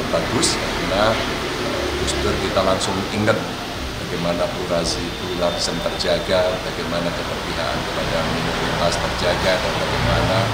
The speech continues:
gaya yang sangat cair terhadap siapapun, dan ini bagian yang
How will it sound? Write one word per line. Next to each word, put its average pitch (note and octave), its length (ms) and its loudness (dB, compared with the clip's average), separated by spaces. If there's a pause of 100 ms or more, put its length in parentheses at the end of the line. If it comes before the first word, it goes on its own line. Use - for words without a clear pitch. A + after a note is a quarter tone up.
(600)
gaya F2 480 4
yang E2+ 220 2 (100)
sangat E2+ 320 0 (160)
cair A2+ 400 2
terhadap - 560 0
siapapun, F#2+ 720 2
dan F2 80 4
ini E2+ 400 0
bagian F2+ 480 0
yang D#2+ 160 2